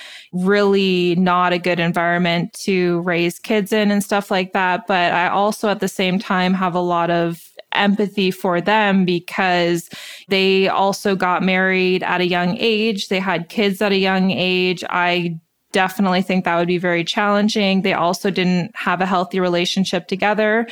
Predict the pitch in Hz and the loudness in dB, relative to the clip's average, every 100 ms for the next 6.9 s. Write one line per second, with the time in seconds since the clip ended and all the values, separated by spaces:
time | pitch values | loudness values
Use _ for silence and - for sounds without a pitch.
0 | - - - - 208 208 202 196 202 220 | -12 -14 -16 -4 0 2 2 4 2 2
1 | 233 151 196 190 202 202 190 180 - - | 2 2 2 2 2 2 2 0 -2 -2
2 | 190 208 220 175 170 - - 185 175 170 | 0 0 2 0 -2 -6 -4 0 2 2
3 | 170 - - 190 185 185 180 190 180 175 | 0 -2 -2 0 0 0 0 0 -2 0
4 | 175 - 180 190 180 190 185 185 175 185 | -2 -2 -2 -2 -2 -2 0 0 2 2
5 | 190 190 180 175 - 175 175 170 170 170 | 2 0 0 -2 -2 -2 0 0 0 -2
6 | - 185 - 190 170 190 180 175 | -2 -2 -2 -2 -2 0 0 0